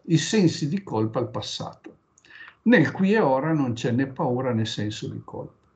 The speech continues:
Che cosa accade nel momento che io creo sensi di colpa in una persona? È fuori dall'amore,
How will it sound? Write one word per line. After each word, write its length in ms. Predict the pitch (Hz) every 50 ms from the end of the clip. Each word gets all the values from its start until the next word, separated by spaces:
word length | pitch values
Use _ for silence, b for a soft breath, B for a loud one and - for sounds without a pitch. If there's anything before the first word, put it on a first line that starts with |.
| _ B B B B B B B B _ _ _
Che 160 | - - 247
cosa 320 | 220 - 330 339 269 285 285
accade 560 | - - - - 165 143 120 120 113 110 120
nel 180 | 120 123 127 135
momento 580 | 143 147 151 160 175 190 196 185 - 165 135
che 120 | - - 156
io 440 | 147 156 170 180 170 151 - - - - - - - - _ _ _ _
creo 680 | - 160 156 160 170 180 180 160 - - - - _ _ _
sensi 580 | _ - - - - 170 180 165 - - 170 143
di 160 | 131 139 117
colpa 540 | - - 147 143 151 156 151 - - 147 127
in 140 | 127 131 131
una 180 | 127 127 117
persona? 720 | 113 120 113 107 - - - - - 104 107 107 113 117 - - _ _ _ _ _ _ _ _ _ _ _
È 400 | - 156 165 180 175 143 - - - _
fuori 540 | _ - - - 175 170 160 151 131 127 120
dall'amore, 800 | 117 113 113 110 101 101 101 95 95 104 120 151 - - -